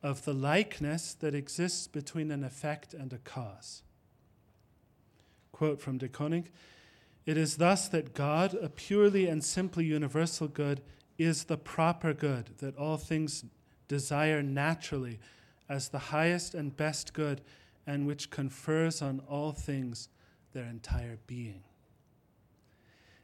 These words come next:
Every perfection found in created things is a reflection of the perfection of God,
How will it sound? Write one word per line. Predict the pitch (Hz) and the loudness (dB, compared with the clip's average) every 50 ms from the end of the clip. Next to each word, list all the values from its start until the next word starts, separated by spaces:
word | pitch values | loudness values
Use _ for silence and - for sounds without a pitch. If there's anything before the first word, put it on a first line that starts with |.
| _ - | _ 2
Every | 170 202 220 208 233 233 | 4 4 6 8 6 6
perfection | 220 226 185 185 175 - - 180 175 175 - - - 143 127 120 | 6 6 2 2 2 4 2 2 2 2 -2 -4 -2 -2 -2 -4
found | - - - 156 160 175 180 180 - | -4 0 2 4 4 4 2 2 2
in | 170 156 147 | 0 0 -2
created | 143 - - 156 160 170 170 165 151 - | -2 -2 0 2 2 4 2 2 -2 -2
things | - 151 147 147 156 175 175 - - - - - - - - _ _ - | -2 -2 0 0 0 -2 -4 -6 -10 -14 -18 -20 -20 -20 -20 _ _ -8
is | - 147 139 147 | -6 -4 -2 0
a | 147 | 0
reflection | 147 147 147 139 - - - 165 180 190 185 - - - 160 135 120 113 | 0 -2 -4 -6 -8 -4 2 4 4 4 2 0 -6 -4 -4 -4 -4 -4
of | 113 110 - | -8 -6 -6
the | 139 | -8
perfection | 135 - 151 139 139 - 156 151 - - - 135 123 | -6 -4 -6 -4 -2 -2 -2 -2 -2 -6 -6 -6 -6
of | 113 107 | -6 -6
God, | - 131 120 117 113 104 95 | -6 -6 -4 -4 -6 -8 -12